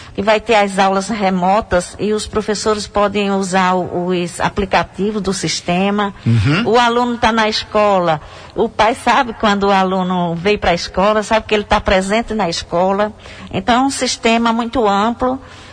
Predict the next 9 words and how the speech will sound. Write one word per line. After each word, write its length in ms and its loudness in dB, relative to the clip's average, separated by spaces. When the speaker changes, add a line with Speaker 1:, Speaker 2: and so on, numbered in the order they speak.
Speaker 1:
e 600 -2
muito, 840 0
muito 360 -2
bom 260 0
para 200 2
a 40 -2
Secretaria 640 0
de 80 -2
Educação. 680 -2